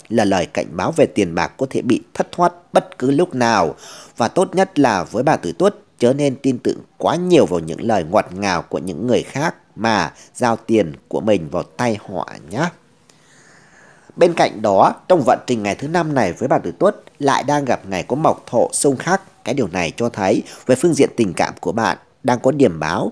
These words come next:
vướng phải nhiều mâu thuẫn, hiểu lầm, trục trặc không đáng có. Cả hai không tỉnh táo thì sẽ có thể nói ra những lời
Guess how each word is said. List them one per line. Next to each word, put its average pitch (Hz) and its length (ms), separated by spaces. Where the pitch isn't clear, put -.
vướng 170 220
phải - 200
nhiều 101 400
mâu 110 180
thuẫn, 107 340
hiểu 107 200
lầm, 107 300
trục 110 120
trặc 90 140
không 117 360
đáng 98 220
có. 95 340
Cả 120 140
hai 151 400
không 160 220
tỉnh 113 240
táo 113 360
thì 120 140
sẽ - 220
có 185 80
thể - 140
nói 104 280
ra 147 120
những 104 260
lời 104 180